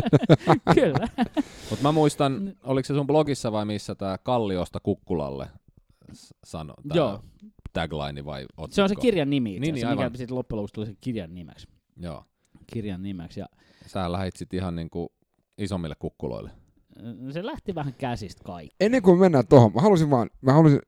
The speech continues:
Speaker 1: Mm.
Speaker 3: me ollaan yleensä, kun me ollaan puhuttu urheilusta intohimona, niin me ollaan kysytty, että mikä ois sun,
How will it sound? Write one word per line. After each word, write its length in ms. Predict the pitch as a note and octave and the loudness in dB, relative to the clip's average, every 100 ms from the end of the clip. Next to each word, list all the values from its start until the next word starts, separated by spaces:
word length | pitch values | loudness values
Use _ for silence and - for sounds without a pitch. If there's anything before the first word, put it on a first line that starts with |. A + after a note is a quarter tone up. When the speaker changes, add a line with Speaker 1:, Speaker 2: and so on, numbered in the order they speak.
| - | -8
Speaker 1:
Mm. 140 | D#3 C#3 | -8 2
Speaker 3:
me 120 | F3+ | 8
ollaan 200 | G3 E3+ D#3+ | 10 10 10
yleensä, 300 | D#3 C3 A#2+ | 8 8 0
kun 120 | A#2+ | 2
me 60 | |
ollaan 140 | A2+ G#2+ | 2 2
puhuttu 300 | A2 G#2 - | 0 0 2
urheilusta 500 | C#3+ C3 A2 G#2 - G2+ | 8 8 8 4 2 -4
intohimona, 560 | G#2 F#2 F#2 F#2 F2+ - - | -4 -2 -2 -2 -2 -4 -2
niin 140 | G#2+ | 2
me 80 | G#2+ | 4
ollaan 200 | C3+ B2 G#2+ | 6 4 6
kysytty, 380 | B2 A2 - G2+ | 6 6 4 2
että 140 | F2+ | 2
mikä 400 | G#2+ D3 D#3 C#3 - | 0 0 2 2 2
ois 400 | A2+ G#2 G2 - - | 6 8 6 2 -12
sun, 480 | - A2+ A2+ G#2 | 2 4 4 2